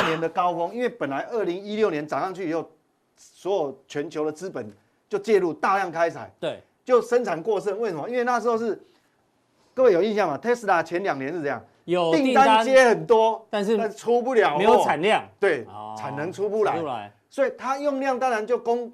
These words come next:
Speaker 1: 供过于求嘛，
Speaker 2: 哦，
Speaker 1: 就掉价。
Speaker 2: 那时候大量开采，
Speaker 1: 对，
Speaker 2: 然后电动车要，
Speaker 1: 大量开采。
Speaker 2: 都，电动车要大量用到。
Speaker 1: 结果大量开采之后就一路跌，你看，
Speaker 2: 跌跌。
Speaker 1: 二零一八年一路跌，一路跌，你看，
Speaker 2: 哎。
Speaker 1: 已经打四折了。
Speaker 2: 对，对，对。
Speaker 1: 四折了。
Speaker 2: 四折，哎。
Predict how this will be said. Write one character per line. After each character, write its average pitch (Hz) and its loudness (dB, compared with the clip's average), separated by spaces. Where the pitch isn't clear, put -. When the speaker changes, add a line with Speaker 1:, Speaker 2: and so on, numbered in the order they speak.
Speaker 1:
供 233 -4
过 233 0
于 180 2
求 143 -6
嘛， 135 -6
Speaker 2:
哦， 147 -6
Speaker 1:
就 - -
掉 - -
价。 196 -2
Speaker 2:
那 233 0
时 226 0
候 233 4
大 226 4
量 220 2
开 202 0
采， 127 -8
Speaker 1:
对， 185 -2
Speaker 2:
然 175 0
后 190 4
电 254 4
动 247 2
车 240 2
要， 240 2
Speaker 1:
大 - -
量 - -
开 - -12
采。 - -20
Speaker 2:
都， 233 -4
电 226 0
动 220 -4
车 190 -4
要 208 -2
大 208 -2
量 190 -2
用 180 -4
到。 180 4
Speaker 1:
结 254 8
果 220 2
大 - 6
量 254 0
开 233 0
采 202 4
之 185 -4
后 240 0
就 254 0
一 233 -2
路 285 2
跌， 190 4
你 180 2
看， 170 2
Speaker 2:
跌 139 -2
跌。 135 -12
Speaker 1:
二 285 6
零 220 4
一 254 -8
八 233 0
年 139 -4
一 226 -4
路 277 0
跌， 175 -2
一 202 -6
路 254 -2
跌， 170 -4
你 160 -6
看， 220 -4
Speaker 2:
哎。 - -6
Speaker 1:
已 156 -6
经 233 -6
打 156 -2
四 214 -8
折 123 -10
了。 120 -8
Speaker 2:
对， 202 -2
对， 208 -4
对。 190 -2
Speaker 1:
四 185 -8
折 120 -14
了。 104 -14
Speaker 2:
四 123 -10
折， 98 -18
哎。 131 -14